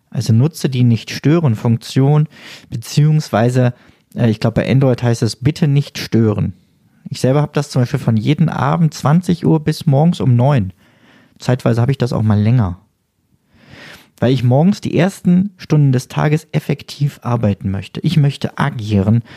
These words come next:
und nicht auf das, was andere möchten, nur reagieren.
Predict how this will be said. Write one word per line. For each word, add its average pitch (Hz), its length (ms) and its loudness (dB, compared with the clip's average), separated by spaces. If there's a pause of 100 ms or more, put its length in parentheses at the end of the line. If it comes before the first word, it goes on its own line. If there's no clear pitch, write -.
(140)
und 113 160 2
nicht 147 200 0
auf - 80 -4
das, 123 240 -2
was 104 160 -2
andere 123 360 0
möchten, 104 500 -2 (300)
nur 104 280 0 (180)
reagieren. 90 800 -2